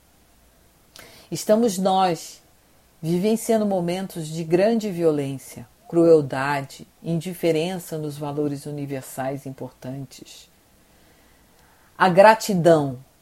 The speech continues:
poderá promover um papel relevante para o resgate à saúde integral de nós,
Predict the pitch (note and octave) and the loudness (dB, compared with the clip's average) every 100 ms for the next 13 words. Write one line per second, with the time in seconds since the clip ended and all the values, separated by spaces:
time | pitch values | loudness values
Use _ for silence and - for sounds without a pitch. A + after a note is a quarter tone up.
0 | _ _ - D#3+ D#3 D3+ D3+ - G#3+ A#3+ | _ _ -2 2 4 2 -2 -4 0 4
1 | B3 F#3 E3+ D#3+ D3 - - D3+ D3+ C3+ | 4 2 0 0 -4 -6 -2 -2 -2 -4
2 | E3 A#3+ C#4 B3+ F3 D3 C3 - - - | 2 4 4 -2 -4 -4 -6 -12 -20 -20
3 | _ _ _ _ D#3 D#3+ D#3 D#3+ G3 G3 | _ _ _ _ -2 0 0 0 -4 -4
4 | D#3 C3+ B2+ - - - _ _ - D#3 | -4 -4 -6 -12 -20 -20 _ _ -12 -10
5 | - D3+ D#3+ E3+ F3+ F3+ G3 E3+ C#3+ C3 | -6 -2 -2 -2 -4 -6 -6 -4 -6 -6
6 | C#3 - _ _ _ _ _ - E3+ D#3 | -10 -16 _ _ _ _ _ -8 -6 -4
7 | C3 C3 - | -6 -10 -14